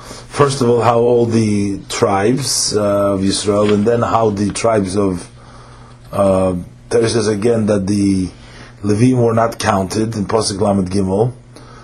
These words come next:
uh, and then,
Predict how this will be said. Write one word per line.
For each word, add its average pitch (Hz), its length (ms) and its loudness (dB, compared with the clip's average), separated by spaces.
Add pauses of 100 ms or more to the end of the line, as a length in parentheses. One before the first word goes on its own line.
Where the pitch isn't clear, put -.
(200)
uh, 95 460 2 (1040)
and 110 240 0
then, 139 720 2